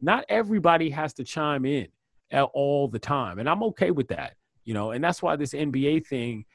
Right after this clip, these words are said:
is so important, because once again, if you don't trump up every action as being the most important thing all the time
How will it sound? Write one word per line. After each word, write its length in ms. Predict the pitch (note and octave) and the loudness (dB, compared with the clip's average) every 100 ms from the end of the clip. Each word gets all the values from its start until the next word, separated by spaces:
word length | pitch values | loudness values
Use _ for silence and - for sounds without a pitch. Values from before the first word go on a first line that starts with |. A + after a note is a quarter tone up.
| - | -14
is 120 | A#2 | -8
so 180 | - B2+ | -4 -2
important, 480 | A2+ - E3+ B2+ G#2 | -4 -2 -2 -2 -6
because 320 | A2+ B2+ A2 | -4 -4 -2
once 220 | C3+ C#3 | -4 -6
again, 320 | C3 F#3+ B2 - _ _ - | -4 -4 -4 -6 _ _ -10
if 160 | D3 | -6
you 60 | E3+ | -2
don't 180 | F#3+ - | -2 -2
trump 380 | - E3+ E3+ E3+ | -2 -2 0 -2
up 160 | D#3+ | -2
every 320 | C#3+ C#3 C3+ | -2 -2 -2
action 420 | C3 D3 - C3 A#2 | 0 -2 -6 -8 -6
as 120 | G#2+ | -4
being 260 | B2 A#2+ | -2 -2
the 60 | G#2+ | -2
most 360 | G#2 C#3 C#3 C3 | 0 0 -2 -6
important 400 | A#2 C#3+ B2 A2+ | -2 0 0 -4
thing 160 | C3 | -4
all 160 | B2+ A#2 | -2 -4
the 120 | G2+ | -8
time 460 | - C#3+ B2+ F#2+ | -8 -6 -6 -8